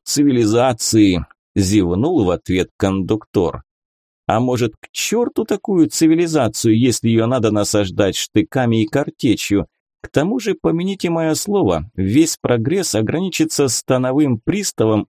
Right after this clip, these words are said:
и кабаком». «А бордель будет?»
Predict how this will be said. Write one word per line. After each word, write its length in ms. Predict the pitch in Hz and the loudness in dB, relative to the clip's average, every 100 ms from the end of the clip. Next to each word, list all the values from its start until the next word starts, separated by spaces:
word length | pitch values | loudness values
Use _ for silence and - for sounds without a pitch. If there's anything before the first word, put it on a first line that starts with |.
| - | 0
и 140 | 160 - | -2 -2
кабаком». 840 | 180 170 190 - 131 127 120 104 - _ _ _ _ _ _ - | -4 -2 -4 -2 0 2 2 0 -4 _ _ _ _ _ _ -4
«А 200 | 101 98 | -2 -2
бордель 680 | 85 78 113 127 101 87 78 | -2 -2 0 0 0 0 -2
будет?» 560 | 71 101 160 110 - | 0 0 2 0 -4